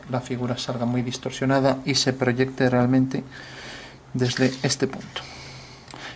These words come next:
Eso quiere decir que la perspectiva de este cuadrilátero que viene por aquí sale de este punto y de este punto iba hacia esta fuga,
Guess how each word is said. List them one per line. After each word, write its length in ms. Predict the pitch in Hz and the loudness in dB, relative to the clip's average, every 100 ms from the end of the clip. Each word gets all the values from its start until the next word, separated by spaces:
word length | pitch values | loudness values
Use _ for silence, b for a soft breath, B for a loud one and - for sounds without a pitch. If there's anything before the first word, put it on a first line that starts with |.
| - | -4
Eso 140 | 156 | 0
quiere 160 | 151 151 | 4 4
decir 300 | 143 151 151 | 4 2 4
que 100 | 139 | 6
la 180 | 120 117 | 6 4
perspectiva 500 | 117 175 131 147 139 | 0 0 2 2 2
de 60 | |
este 200 | 131 143 | 2 0
cuadrilátero 680 | 139 139 135 143 135 120 113 | 4 6 6 4 4 4 4
que 120 | 131 | 4
viene 240 | 127 139 131 | 4 4 4
por 180 | 135 | 4
aquí 300 | 135 135 156 - | 4 4 0 0
sale 520 | - - 147 127 113 | -2 2 4 6 4
de 120 | 127 | 4
este 220 | 156 - 160 | 2 0 -2
punto 460 | 165 156 175 170 - - - | 0 0 0 -2 -4 -18 -2
y 80 | 135 | 2
de 80 | 131 | 2
este 180 | - 135 | 2 2
punto 420 | 147 139 151 - | 2 0 -2 0
iba 320 | 135 135 131 131 | 2 4 4 2
hacia 380 | 131 - 135 135 - | -2 2 2 2 -2
esta 340 | 135 - 139 - - | -4 0 -2 -2 -8
fuga, 400 | - 139 110 | 2 4 4